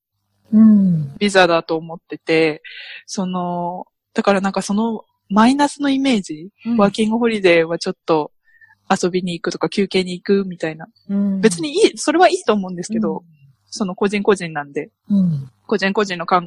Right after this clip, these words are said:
Speaker 2: えなんでいいと思うんですけど、なんかみんながみんなそういう風じゃないんだよっていうのを、なんか自分の活動とかで示していけたらいいなっていうのを
Speaker 1: うん。
Speaker 2: 考えてました。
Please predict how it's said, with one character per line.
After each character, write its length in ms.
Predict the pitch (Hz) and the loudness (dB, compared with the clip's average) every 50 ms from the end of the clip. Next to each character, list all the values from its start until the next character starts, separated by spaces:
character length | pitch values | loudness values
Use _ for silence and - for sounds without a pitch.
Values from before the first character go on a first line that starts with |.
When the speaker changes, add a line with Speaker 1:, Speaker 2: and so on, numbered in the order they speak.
| 175 170 | 2 0
Speaker 2:
え 60 | 160 | 0
な 140 | 156 151 151 | 0 -8 -8
ん 40 | 156 | -8
で 80 | 160 | -6
い 60 | 190 | -8
い 60 | 196 - | -6 -6
と 80 | - | -8
思 140 | 160 170 165 | -8 -8 -10
う 20 | |
ん 40 | 160 | -10
で 80 | 160 180 | -10 -12
す 40 | - | -8
け 100 | - 196 | -6 -4
ど、 120 | 196 214 | -4 -2
な 100 | 214 202 | -4 -4
ん 20 | |
か 80 | 185 170 | -4 -4
み 160 | 208 202 247 | -2 -2 -2
ん 40 | 277 | -2
な 100 | 285 294 | -2 -2
が 100 | 294 277 | -4 -2
み 140 | 262 254 247 | -2 -2 -2
ん 60 | 240 | 0
な 100 | 233 240 | -2 -2
そ 380 | - - 220 214 208 208 208 208 | -2 -2 -2 0 0 0 0 -2
う 60 | 208 | -4
い 120 | 208 208 | -4 -4
う 100 | 208 214 | -6 -6
風 220 | 220 - 220 214 202 | -6 -4 -6 -6 -4
じ 80 | - | -4
ゃ 60 | 185 | -4
な 120 | 175 180 190 | -4 -4 -6
い 60 | 196 | -6
ん 60 | 196 | -6
だ 100 | 180 165 | -6 -6
よ 180 | 165 165 165 165 | -4 -4 -6 -10
っ 60 | _ | _
て 80 | _ - | _ -6
い 180 | 175 175 170 170 | -4 -4 -4 -4
う 40 | |
の 140 | 170 165 165 | -6 -8 -6
を、 280 | 180 190 185 170 - _ _ _ - - - - - - _ | -4 -4 -4 -6 -8 _ _ _ -20 -20 -20 -20 -20 -6 _
な 80 | 220 | -2
ん 20 | 202 | -2
か 60 | 196 | 0
自 120 | 175 180 | -2 -2
分 160 | 180 190 196 | -2 -2 -2
の 100 | 202 202 | -2 0
活 240 | 202 - 208 - 208 | 0 0 0 0 0
動 140 | 196 208 202 | -2 -2 0
と 120 | 202 214 | 0 0
か 120 | 202 185 175 | 0 0 0
で 120 | 160 170 | 0 -2
示 320 | - - 190 180 180 196 - | -4 -4 -6 -6 -6 -6 -6
し 60 | - | -4
て 100 | - 175 | -4 -4
い 80 | 165 | -2
け 100 | - 175 | -2 -4
た 140 | 175 - 170 | 0 0 2
ら 100 | 165 160 | 2 2
い 160 | 160 170 165 | -2 -2 -6
い 40 | 160 | -6
な 200 | 147 151 156 156 | -2 -2 -2 -2
っ 60 | 160 | -2
て 160 | _ _ - 165 | _ _ -8 -8
い 120 | 156 156 | -8 -8
う 40 | 151 | -10
の 160 | 147 147 143 | -12 -16 -16
を 40 | - _ _ _ _ _ _ _ _ | -16 _ _ _ _ _ _ _ _
Speaker 1:
う 60 | 208 | -4
ん。 460 | 214 220 214 214 208 202 202 196 190 180 | -4 -2 -2 -2 -4 -4 -6 -6 -8 -8
Speaker 2:
考 240 | 175 196 175 175 170 170 160 | -6 -8 -6 -2 0 0 0
え 80 | 160 | 0
て 120 | 160 - 165 | 0 -4 -6
ま 160 | - 160 180 | -4 -6 -8
し 80 | - - | -8 -10
た。 140 | - - | -12 -14